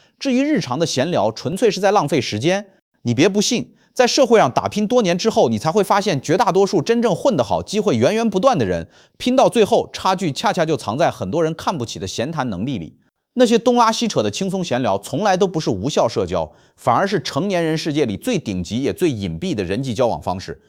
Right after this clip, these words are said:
第一，很多人搞错了社交的本质。我们平时接触的大部分社交，目的性都太强了，一上饭桌就谈项目、谈利益、推销自己，句句都带着明确的意图。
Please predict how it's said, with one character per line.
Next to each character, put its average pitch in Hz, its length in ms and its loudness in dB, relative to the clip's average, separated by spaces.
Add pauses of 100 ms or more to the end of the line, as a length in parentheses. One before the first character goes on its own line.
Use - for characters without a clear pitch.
(140)
第 190 200 2
一， 208 120 -6 (300)
很 151 180 0
多 208 160 8
人 247 120 4
搞 107 200 6
错 202 160 4
了 156 60 6
社 165 180 4
交 175 160 4
的 180 60 0
本 76 260 -2
质。 - 360 -4 (340)
我 151 160 4
们 240 80 2
平 220 220 0
时 220 120 2
接 226 200 2
触 220 100 -2
的 160 80 4
大 170 220 0
部 147 100 0
分 131 140 2
社 127 160 2
交， 110 280 2
目 233 220 2
的 131 100 0
性 117 160 -2
都 120 80 0
太 120 200 -2
强 80 240 -8
了， 82 100 -8 (220)
一 170 120 0
上 214 200 2
饭 185 200 4
桌 180 140 4
就 175 100 2
谈 147 280 -2
项 180 240 2
目、 85 260 -6
谈 139 240 -2
利 208 160 2
益、 104 180 -2 (200)
推 247 180 2
销 226 160 6
自 220 160 -2
己， 92 220 -10 (180)
句 294 220 2
句 196 180 2
都 180 100 2
带 170 200 4
着 127 80 2
明 127 200 0
确 196 140 2
的 143 80 2
意 170 160 0
图。 87 320 -8